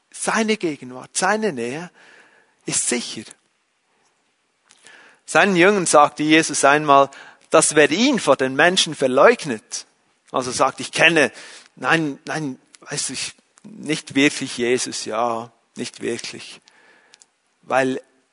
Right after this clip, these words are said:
er eben Angst hat vor, vor der Reaktion der Leute. Den wird Jesus vor dem himmlischen Vater verleugnen. Das steht in meiner Bibel. Matthäus zehn dreiunddreißig.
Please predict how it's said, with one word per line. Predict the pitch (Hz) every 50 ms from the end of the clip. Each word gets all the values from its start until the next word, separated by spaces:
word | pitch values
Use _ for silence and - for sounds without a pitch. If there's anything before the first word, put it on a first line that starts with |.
| _ _ _ _ _
er | _ 151 143 143
eben | 151 147 127 131 120
Angst | 135 196 254 269 - - -
hat | 156 127 117 - _ -
vor, | - - - 127 123 - - _
vor | - - - _ _ _
der | 131 127
Reaktion | 123 123 113 - - - 151 135 135
der | 131 123
Leute. | 123 127 - - 254 - _ - 120 113 110 - _ _ _ _ _ _ _ _ _ _ _ _ _ _ _ _ _ _ _ _ _ _ _ _ _ _ _ _ _
Den | - 151 165 160
wird | 147 131 - -
Jesus | 127 120 113 - 120 -
vor | - 120 113
dem | - 113 113
himmlischen | 123 127 120 120 110 - - 120 -
Vater | - 170 - 294 - - -
verleugnen. | - - 131 117 107 101 - - - - - - - _ _ _ _ _ _ _ _ _ _ _ _ _ _ _ _ _ _ _ _ _ _ _
Das | - 147 - -
steht | - - 233 254 - -
in | 127 123
meiner | 123 123 127 131 131 120
Bibel. | - 175 226 269 233 - 123 110 110 110 - _ _ _ _ _ _ _ _ _ _ _ _ _ _ _ _ _ _ _ _ _ _ _ _ _ _ _ _ _ _ _ _
Matthäus | - 139 - - 156 143 131 - -
zehn | - 151 147 151 147
dreiunddreißig. | 143 156 185 226 240 180 139 123 113 107 110 - - - 123 - - -